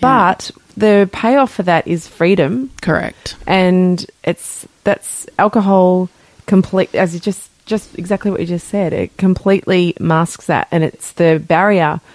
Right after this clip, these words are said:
Speaker 2: between that and freedom.
Speaker 1: Mm-hmm.
Speaker 2: And that freedom is, it feels so good. That's why I would
Speaker 1: So
Speaker 2: never go
Speaker 1: good.
Speaker 2: back. That's why I could never
Speaker 1: Never.
Speaker 2: drink again. It's really inspiring to meet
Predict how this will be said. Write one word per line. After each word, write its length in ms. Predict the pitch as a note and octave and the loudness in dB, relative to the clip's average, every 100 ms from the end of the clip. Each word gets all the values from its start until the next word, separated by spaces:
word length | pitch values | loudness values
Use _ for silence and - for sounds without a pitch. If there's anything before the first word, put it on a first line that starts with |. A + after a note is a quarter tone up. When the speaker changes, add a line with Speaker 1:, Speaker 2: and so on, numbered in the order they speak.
| - - | -20 -14
Speaker 2:
between 340 | - F#3 F3+ E3 | -8 -2 0 2
that 220 | D#3+ - - | 0 -2 -2
and 120 | D3+ | 0
freedom. 520 | F#3 G3 F3+ B2 D3+ - G3+ | 2 2 2 -2 -6 -8 -6
Speaker 1:
Mm-hmm. 360 | D3+ F3 F#3 G#3 - | -4 -2 -4 -8 -4
Speaker 2:
And 420 | E3+ E3+ E3+ E3 | 0 2 2 0
that 180 | F3+ - | -4 -6
freedom 480 | - E3+ G3 G3 D3+ | -2 2 4 4 2
is, 300 | D3 - - | 0 -6 -6
it 140 | - | -6
feels 320 | - G3 G#3 | -2 0 0
so 200 | - E3+ | 2 0
good. 300 | D#3+ F3+ E3 | 2 2 2
That's 240 | F#3+ - A3+ | 0 -2 2
why 120 | G3 | 4
I 120 | F3+ | 4
would 100 | E3+ | 4
Speaker 1:
So 140 | E3 | 4
Speaker 2:
never 160 | E3 E3 | 4 2
go 60 | D3 E3 | 2 2
Speaker 1:
good. 60 | |
Speaker 2:
back. 360 | E3 C#3 - - | 2 0 -4 -4
That's 180 | - F3+ | -4 0
why 140 | F#3 G3+ | 2 4
I 40 | |
could 80 | G3 | 2
never 60 | E3 E3 | 4 2
Speaker 1:
Never. 80 | D#3 | 2
Speaker 2:
drink 200 | D#3+ D#3+ | 0 0
again. 280 | D#3+ D#3 D3 - - - | -2 -2 -4 -8 -14 -6
It's 220 | G3+ - | -6 -4
really 320 | G#3 B3+ A#3+ F#3+ | 0 2 4 2
inspiring 540 | F3+ - F3+ F3+ F3 | 0 0 2 2 0
to 120 | - E3+ | -2 -2
meet 240 | D#3+ | -2